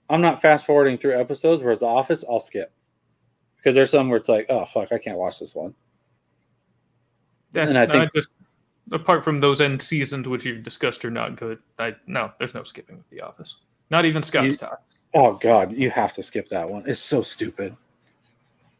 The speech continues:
Speaker 2: No, it's not
Speaker 1: It's
Speaker 2: stupid. It just
Speaker 1: Oh,
Speaker 2: hurts.
Speaker 1: so bad. It's so bad.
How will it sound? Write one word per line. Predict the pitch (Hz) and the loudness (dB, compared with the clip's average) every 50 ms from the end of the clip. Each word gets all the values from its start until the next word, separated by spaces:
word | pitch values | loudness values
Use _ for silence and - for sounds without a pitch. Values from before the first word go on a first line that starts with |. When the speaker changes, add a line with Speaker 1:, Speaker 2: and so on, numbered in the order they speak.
| _ - - - - | _ -4 -4 -4 -2
Speaker 2:
No, | 269 302 - | 0 0 2
it's | 170 180 180 | 2 2 2
not | 226 226 - | 4 4 4
Speaker 1:
It's | - - | 4 4
Speaker 2:
stupid. | - 185 185 214 - 147 131 | 2 0 0 0 0 0 2
It | 143 143 139 | 2 2 2
just | - 151 - - - | 0 -4 -4 0 4
Speaker 1:
Oh, | 156 156 147 131 | 6 8 8 8
Speaker 2:
hurts. | 120 110 - - | 6 4 2 2
Speaker 1:
so | - 175 160 139 | 4 4 4 6
bad. | 110 117 117 127 139 123 101 98 104 - _ _ _ _ _ _ _ _ _ | 4 4 6 8 8 8 6 4 0 -6 _ _ _ _ _ _ _ _ _
It's | - 127 - - | 0 0 0 0
so | - 151 135 123 | 2 2 2 4
bad. | 104 117 110 107 95 90 - | 2 0 0 -2 -2 -4 -8